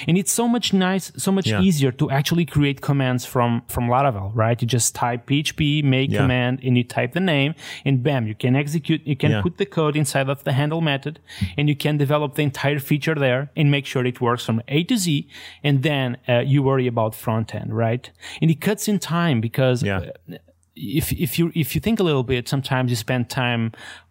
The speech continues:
Speaker 1: working on front end that then will not actually be used
Speaker 2: Uh-huh.
Speaker 1: at,
Speaker 2: Yeah.
Speaker 1: at the end of the feature because you didn't work yet on the back end. So yeah, I do use the command
Speaker 2: Yeah.
Speaker 1: line a lot for these kind of things. And I think, uh, it's kind of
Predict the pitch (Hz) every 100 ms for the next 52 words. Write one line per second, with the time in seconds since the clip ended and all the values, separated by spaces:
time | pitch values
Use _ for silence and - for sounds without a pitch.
0 | - 147 180 - 151 131 123 151 175 165
1 | 120 113 113 110 117 131 117 127 123 165
2 | 170 131 117 117 123 123 123 131 - 131
3 | 117 117 127 127 117 107 87 85 _ 151
4 | 117 139 139 147 147 135 - 107 220 170
5 | 135 123 123 123 120 120 110 127 123 131
6 | 131 113 120 117 - 156 143 - 113 107
7 | 143 143 107 101 104 - - 160 147 165
8 | 147 107 135 147 214 240 269 190 - 180
9 | 170 151 135 131 127 117 107 - - -
10 | - 135 131 131 - 117 113 - 123 110
11 | 107 - 131 131 127 175 156 147 - _
12 | _ 143 127 127 135 - 160 151 -